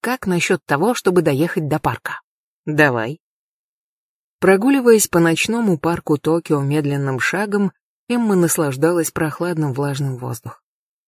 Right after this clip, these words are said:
Мимо пробежал парень с собакой. Эта прогулка давала ей чувство безопасности и умиротворения.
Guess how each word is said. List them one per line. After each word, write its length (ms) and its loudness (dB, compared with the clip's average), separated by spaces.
Мимо 280 2
пробежал 480 2
парень 380 -2
с 60 -4
собакой. 600 -4
Эта 220 0
прогулка 520 2
давала 300 0
ей 200 2
чувство 420 -2
безопасности 1000 -2
и 80 -2
умиротворения. 1000 -2